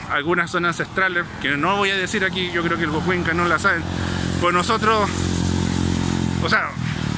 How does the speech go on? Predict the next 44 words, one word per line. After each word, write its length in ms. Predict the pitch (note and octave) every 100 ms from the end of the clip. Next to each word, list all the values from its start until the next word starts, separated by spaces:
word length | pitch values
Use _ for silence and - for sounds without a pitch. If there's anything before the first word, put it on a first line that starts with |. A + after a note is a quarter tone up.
| G1+ G1+ G1+ G1+ G#3
ya 100 | A#3+
bueno, 240 | A#3 D#3+ D3
algunas 280 | F3+ A#3+ A#3+
que 100 | A#3+
van 140 | C4
en 120 | B3 A#3
el 120 | A#3
nacimiento 480 | A3+ B3+ B3+ C4+ G#3
ya, 160 | A3+
pero 280 | G3+ G3 G3
en 100 | G#3
la 80 | A3
muerte 280 | D4 C4+ C4
todo 100 | C4+
ya, 140 | B3 G3+ - - - -
huincamente 500 | C4+ C4 B3 A#3 A3+
lo 80 | G#3
voy 80 | G#3
a 40 |
decir, 220 | G3 G3+
o 60 | E3
sea, 160 | G3 F#3+
para 140 | F#3+
que 80 | F#3+
lo 60 |
entienda 260 | F#3+ A#3 A3
todo 80 | A3
el 80 | G#3
mundo. 240 | D3+ B2+ - - - - -
Cuando 320 | B3+ B3+ C4
todos 300 | - C#4+ C#4+
nos 100 | C4+
morimos 360 | B3+ C4 C4 B3+
nos 120 | B3+
entierran, 440 | A#3 B3+ G3 E3+
¿y 100 | G3+
qué 140 | A3+ A#3
hacemos? 280 | C4 B3 A3
Volvemos 300 | A3 A3+ G#3+
a 40 |
la 80 | G3
tierra, 280 | E3 B2 A2+ - G3+
punto. 360 | G#3+ F3+ C3 - - - - - - -
Somos 600 | B3 A#3 G#3+ G3 -